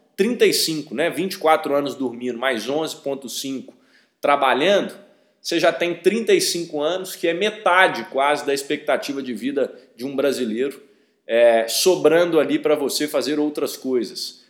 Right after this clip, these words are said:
Mas pense que você perde tempo fazendo várias outras atividades,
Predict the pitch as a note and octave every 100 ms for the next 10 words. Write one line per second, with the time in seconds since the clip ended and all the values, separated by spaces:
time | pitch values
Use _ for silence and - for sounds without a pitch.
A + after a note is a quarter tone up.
0 | _ C4 G#3 - - F#3+ G3+ - E3 D3
1 | - D3 D3 A#2+ A#2 F#2+ - _ C#3+ D#3
2 | D3+ - B2 B2 C#3 G#2+ C3+ F3+ D#3 A#2
3 | C#3 - A#2+ G#2+ A2+ G#2 B2+ D3 -